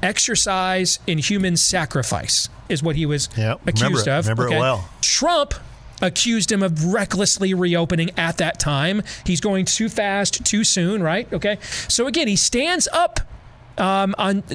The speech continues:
Speaker 1: on, you know, both of these issues, lockdowns and life, and
Speaker 2: And,
Speaker 1: bravely
Speaker 2: and
Speaker 1: says and, and bucks the trend.
Speaker 2: If I remember correctly, Steve, too, you were like, uh, "I know it's really early,
Speaker 1: Yep.
Speaker 2: but this could be our
Speaker 1: I,
Speaker 2: guy."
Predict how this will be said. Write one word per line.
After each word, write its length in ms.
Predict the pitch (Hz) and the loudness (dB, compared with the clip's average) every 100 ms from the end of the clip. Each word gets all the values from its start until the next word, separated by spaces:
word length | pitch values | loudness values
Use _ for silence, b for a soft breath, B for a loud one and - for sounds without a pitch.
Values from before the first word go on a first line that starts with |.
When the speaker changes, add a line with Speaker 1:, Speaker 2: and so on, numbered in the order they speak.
| 175 | 0
Speaker 1:
on, 240 | 185 185 - | 0 0 0
you 140 | 185 | 0
know, 120 | 175 | 2
both 380 | 147 131 277 339 | 2 2 2 0
of 80 | 262 | 0
these 220 | 277 254 | 0 2
issues, 340 | 240 - 107 | 0 0 -2
lockdowns 720 | - 160 196 262 262 226 233 - | -2 0 0 0 0 0 0 0
and 140 | 202 | 0
life, 460 | 180 208 170 139 - - B B B - | 0 2 0 0 -4 -8 B B B 0
and 120 | 170 | 2
Speaker 2:
And, 220 | 127 131 | 2 2
Speaker 1:
bravely 420 | 220 269 247 247 | 2 2 2 2
Speaker 2:
and 80 | 233 | 2
Speaker 1:
says 380 | - 220 208 - | 2 2 2 0
and, 240 | 202 196 | 0 2
and 240 | 180 175 127 | 2 2 2
bucks 240 | 254 - | 0 0
the 80 | 208 | 0
trend. 400 | - 151 95 - | 0 0 -4 -2
Speaker 2:
If 160 | 131 151 | 0 2
I 120 | 175 | 2
remember 340 | 175 175 185 | 2 2 0
correctly, 360 | - 113 98 101 | 0 -2 0 -2
Steve, 300 | - 131 101 | 0 -2 -2
too, 260 | - 156 104 | -2 -2 0
you 160 | 110 | 0
were 120 | 165 135 | 2 2
like, 320 | 110 101 98 - - - - | 2 0 -4 -14 -18 -12 -2
uh, 60 | |
"I 320 | 117 123 135 | 0 2 0
know 240 | 160 156 143 | 0 0 0
it's 160 | 123 | 0
really 340 | 120 131 151 139 | 0 2 2 0
early, 400 | 151 170 202 202 - | 2 2 0 -2 0
Speaker 1:
Yep. 180 | 208 | 0
Speaker 2:
but 40 | - | 2
this 180 | 214 - | 2 2
could 220 | 202 151 | 0 2
be 180 | 170 160 | 0 2
our 160 | 156 | 0
Speaker 1:
I, 20 | 143 | 2
Speaker 2:
guy." 220 | 143 | 0